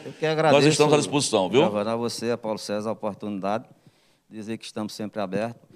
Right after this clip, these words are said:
Speaker 1: E vou aproveitar pra finalizar, deixando um recado aqui aos lojistas, é, pedir a eles que não ocupam, não ocupem, não invadam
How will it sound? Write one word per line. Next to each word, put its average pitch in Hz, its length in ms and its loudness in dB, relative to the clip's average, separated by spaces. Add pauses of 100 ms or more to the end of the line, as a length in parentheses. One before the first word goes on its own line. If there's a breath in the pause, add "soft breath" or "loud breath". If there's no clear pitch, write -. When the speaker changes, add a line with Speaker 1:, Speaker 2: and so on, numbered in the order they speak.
(240 soft breath)
Speaker 1:
E 123 440 -2
vou 131 120 -2
aproveitar 120 600 -4
pra 107 120 -6
finalizar, 113 1000 -6
deixando 113 560 -12
um - 20 -8
recado 104 440 -8
aqui 113 380 -16
aos 110 280 -12
lojistas, 110 840 -16 (1400)
é, 107 420 -6
pedir 104 360 -12
a 107 80 -2
eles 104 580 -6
que 117 160 -20
não 156 300 -8
ocupam, 120 760 -8 (100)
não 135 220 -4
ocupem, 113 460 -10
não 139 280 -8
invadam 107 680 -10